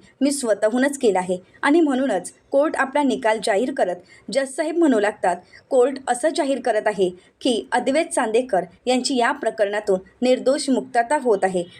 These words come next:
आता हे ऐकल्यानंतर कला आणि अद्वैतचा आनंद काही गगनात मावत नसतो.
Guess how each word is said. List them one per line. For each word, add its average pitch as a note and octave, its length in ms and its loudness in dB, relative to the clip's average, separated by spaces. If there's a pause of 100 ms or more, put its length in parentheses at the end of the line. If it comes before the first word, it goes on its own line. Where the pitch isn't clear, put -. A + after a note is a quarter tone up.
आता G#3+ 200 2
हे G#3+ 200 2
ऐकल्यानंतर G#3+ 580 0 (300)
कला B3 180 0
आणि D4 220 -4
अद्वैतचा A3+ 460 0
आनंद A#3+ 420 0 (260)
काही D4+ 140 2
गगनात A3+ 500 0
मावत A#3+ 320 2
नसतो. G3+ 360 -2